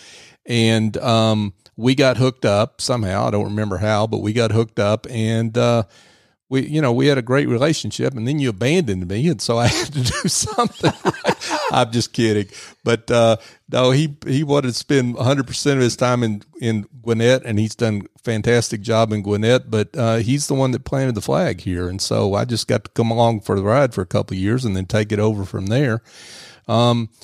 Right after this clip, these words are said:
but then to the network, I mean, so Lee, S-, you, Stone, Abby, y'all just been tremendous support, and, you know,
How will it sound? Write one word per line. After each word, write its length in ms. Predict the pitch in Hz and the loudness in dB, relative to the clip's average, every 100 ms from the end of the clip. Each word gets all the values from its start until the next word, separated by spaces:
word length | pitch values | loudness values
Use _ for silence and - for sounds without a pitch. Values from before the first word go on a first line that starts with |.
| - - | -14 -4
but 120 | 143 | 0
then 200 | 180 170 | 2 2
to 140 | 156 | 0
the 120 | 151 123 | 2 2
network, 520 | 151 208 101 82 - - | 0 0 -4 -8 -12 -8
I 40 | |
mean, 220 | 113 120 | -6 -6
so 500 | - 127 120 113 110 - | -2 2 4 4 2 -2
Lee, 480 | 123 147 160 160 | 0 2 2 0
S-, 220 | 151 - - _ _ _ _ - | -4 -8 -12 _ _ _ _ -8
you, 180 | 139 151 | -4 -2
Stone, 640 | - 151 143 143 139 135 120 | -2 0 2 2 0 -2 -2
Abby, 600 | 127 147 139 143 135 - _ _ _ _ | 0 0 2 2 2 -4 _ _ _ _
y'all 240 | 123 117 143 | -4 0 2
just 240 | 117 107 | 0 -2
been 140 | 113 101 | -2 -2
tremendous 500 | - 110 117 113 101 | -4 0 0 0 0
support, 640 | - 101 110 101 101 - | -2 -2 0 2 0 -2
and, 320 | 104 95 95 _ 147 | -8 -6 -8 _ -8
you 120 | 107 | -4
know, 320 | 98 92 95 | -2 -2 -4